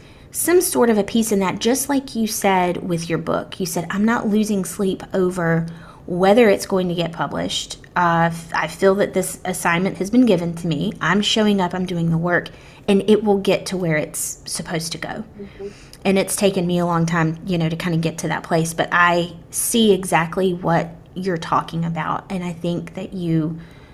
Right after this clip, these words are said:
Speaker 1: are absolutely correct in that, and that's such a,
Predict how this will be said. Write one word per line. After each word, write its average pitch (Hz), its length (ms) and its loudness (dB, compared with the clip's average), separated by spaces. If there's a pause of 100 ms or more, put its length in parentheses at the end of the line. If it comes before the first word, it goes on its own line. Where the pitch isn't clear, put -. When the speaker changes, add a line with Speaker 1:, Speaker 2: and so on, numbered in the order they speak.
(220)
Speaker 1:
are 196 160 4
absolutely 170 760 0 (360)
correct 170 420 -2
in 170 140 -10
that, 190 260 -10
and 180 140 -6
that's 170 180 -6
such 202 360 0
a, 170 260 0